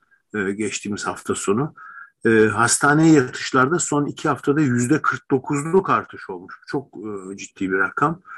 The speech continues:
E, ve Indiana'daki bazı hastaneler kapıda güvenlik görevlisi olarak çalışanların da artık sağlık, e, hizmeti vermelerini, e, yani bir kısa süreli bir eğitimden sonra onları,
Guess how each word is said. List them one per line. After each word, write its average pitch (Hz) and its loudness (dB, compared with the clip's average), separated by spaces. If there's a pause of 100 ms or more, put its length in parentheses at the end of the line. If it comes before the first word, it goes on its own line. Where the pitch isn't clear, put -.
(520)
E, 113 6
ve 127 8
Indiana'daki 127 4
bazı 127 2
hastaneler 113 0 (280)
kapıda 139 -2
güvenlik 127 -4
görevlisi 113 -4
olarak 107 -4
çalışanların 113 0
da 156 0
artık 127 -2 (380)
sağlık, 117 -2
e, 110 -10 (500)
hizmeti 110 -2
vermelerini, 107 2 (180)
e, 113 -8
yani 104 -6
bir 117 -4
kısa - 0
süreli 110 2
bir 110 0
eğitimden 113 -2
sonra 131 -4
onları, 127 2